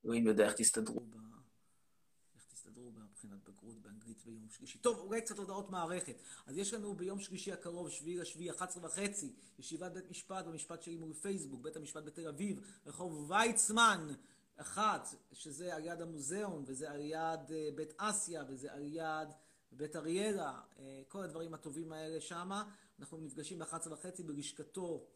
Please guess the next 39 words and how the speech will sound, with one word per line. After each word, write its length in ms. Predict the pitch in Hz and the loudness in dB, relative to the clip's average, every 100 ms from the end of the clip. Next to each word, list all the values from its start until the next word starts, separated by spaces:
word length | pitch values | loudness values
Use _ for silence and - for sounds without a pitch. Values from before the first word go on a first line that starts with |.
| - | -18
לשכתו, 440 | 127 - - 123 110 | -18 -18 -12 -12 -8
אולמו 480 | 135 139 190 190 101 - - | -2 4 4 4 0 -10 -18
של 140 | - 131 | -14 -12
כבוד... 280 | 139 156 147 - - - | -4 -2 -2 -8 -20 -20
השופט 300 | - 143 160 139 | -14 -8 -8 -8
רחמים 380 | 139 147 143 139 | -10 -8 -8 -6
כהן. 340 | 196 202 196 190 | -4 -2 -2 -2
יש 160 | 160 | -6
לנו 120 | 165 147 | -6 -6
דיון 200 | 147 - | -6 -6
ארוך 320 | 143 151 180 | -6 -6 -6
מאוד 320 | 165 156 165 165 | -8 -4 -2 -4
של 100 | - | -10
חקירות 380 | - - 147 151 | -14 -10 -8 -6
עדים 220 | 139 147 | -6 -6
בווידאו, 400 | 139 127 160 156 | -6 -4 -4 -4
שיימשך 460 | 143 135 127 139 139 | -8 -10 -8 -10 -8
להערכתי 420 | 135 123 127 147 | -10 -10 -10 -8
סדר 220 | 131 131 | -8 -8
גודל 220 | 131 127 | -8 -8
של 180 | 135 123 | -8 -10
איזה 160 | 123 117 - | -12 -12 -10
ארבע 240 | 147 147 | -10 -8
שעות 320 | 143 - 139 | -8 -8 -8
בכיף 440 | 127 127 160 156 - | -8 -12 -8 -6 -6
כיף, 320 | - 190 202 - - - - - | -4 -4 -4 -8 -20 -20 -20 -10
ואז 360 | 127 180 196 151 | -4 0 0 0
בסביבות 420 | 139 147 151 156 | -4 -2 -4 -4
השעה 280 | 143 147 156 | -6 -4 -4
שלוש, 460 | - 135 180 180 | -4 -4 -2 -4
שלוש 280 | 147 147 143 | -4 -6 -6
וחצי, 400 | 139 175 180 165 | -8 -8 -6 -8
יתחיל 220 | 143 160 | -8 -10
מפגש 380 | 151 131 147 143 | -10 -6 -6 -6
מעריצים 640 | 139 123 127 - 160 147 | -8 -8 -6 -4 -2 -4
בחוץ. 340 | 117 - 170 170 | -8 -10 -8 -8
אני 120 | 160 | -8
מבין 320 | 151 135 220 | -8 -4 -4
שיש 340 | 208 170 196 | -4 -6 -6